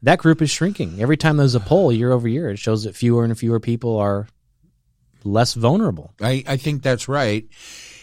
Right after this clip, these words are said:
Speaker 2: Well, I mean, is that right? The, you, the last thing you said, maybe. But, yeah, because if you're, if there are less people that are susceptible to that kind of thinking, that kind of magical thinking,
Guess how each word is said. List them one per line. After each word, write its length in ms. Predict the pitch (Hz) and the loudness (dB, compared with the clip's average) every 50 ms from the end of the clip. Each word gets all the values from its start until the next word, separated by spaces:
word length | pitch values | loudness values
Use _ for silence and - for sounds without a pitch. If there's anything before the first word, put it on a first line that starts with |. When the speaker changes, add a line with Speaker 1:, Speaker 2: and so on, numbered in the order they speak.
| - _ _ _ _ _ _ _ _ _ | -20 _ _ _ _ _ _ _ _ _
Speaker 2:
Well, 400 | - 107 117 120 120 117 110 101 92 - - - - | -2 -2 0 0 -2 -4 -6 -10 -12 -18 -14 -8 -4
I 80 | 107 | -4
mean, 180 | 104 101 98 95 | -4 -4 -4 -6
is 120 | 92 90 | -8 -6
that 200 | - 110 117 123 | -4 -4 -2 -2
right? 240 | 120 120 123 127 127 | -2 -2 -2 -2 -4
The, 120 | - 101 | -6 -8
you, 240 | 95 90 90 92 98 | -8 -8 -8 -10 -10
the 160 | 87 82 95 | -8 -8 -6
last 280 | 90 95 104 110 107 - | -4 -4 -2 -4 -4 -4
thing 140 | - 113 104 | -6 -6 -6
you 80 | 101 | -6
said, 340 | 98 - - 101 101 95 95 | -8 -6 -6 -6 -6 -6 -4
maybe. 360 | 110 113 120 117 113 107 95 98 - - - - - - - - _ _ | -2 0 0 0 0 -4 -6 -10 -14 -20 -20 -20 -20 -20 -20 -20 _ _
But, 240 | - 131 131 131 - - - _ _ _ _ _ _ _ _ _ _ _ _ _ _ | 4 4 4 4 2 -4 -20 _ _ _ _ _ _ _ _ _ _ _ _ _ _
yeah, 360 | - 160 190 208 165 120 117 | -4 -2 -2 0 0 -2 -2
because 360 | 123 135 131 - 160 160 143 | -4 -4 -2 -2 -2 -2 -2
if 160 | 151 139 - | -4 -4 -2
you're, 240 | 175 185 180 175 170 - | 0 2 2 2 2 -2
if 140 | - 147 139 | -6 -4 0
there 120 | 175 165 | 0 2
are 60 | 156 151 | 2 2
less 240 | 160 185 202 185 | 2 0 0 -2
people 320 | - - 180 165 147 147 139 | -2 -4 -4 -2 -2 -4 -4
that 320 | 120 117 113 110 110 101 - - - | -2 0 0 0 -2 -4 -6 -8 -6
are 140 | 110 104 | -4 -4
susceptible 880 | 104 - - - 107 - - 156 156 151 - 120 101 87 95 92 90 85 - _ _ - | -4 -4 -4 -6 -6 -2 -2 -2 -2 -2 -4 -6 -6 -6 -8 -8 -10 -12 -14 _ _ -2
to 140 | - 117 | 0 0
that 220 | 104 107 107 107 - | 0 0 -2 -4 -6
kind 180 | - 120 110 | -6 -6 -6
of 80 | 95 87 | -6 -8
thinking, 480 | - - 135 127 127 117 - 92 92 92 | -8 -6 -4 -4 -4 -6 -8 -10 -8 -8
that 160 | 95 98 92 | -8 -10 -8
kind 160 | - 113 101 | -6 -6 -6
of 80 | 95 92 | -4 -4
magical 480 | 95 101 104 107 - 101 82 82 82 | -4 -4 -6 -6 -8 -10 -14 -14 -16
thinking, 560 | - - 110 101 101 104 - 92 87 82 78 | -12 -8 -8 -8 -8 -8 -10 -14 -14 -14 -16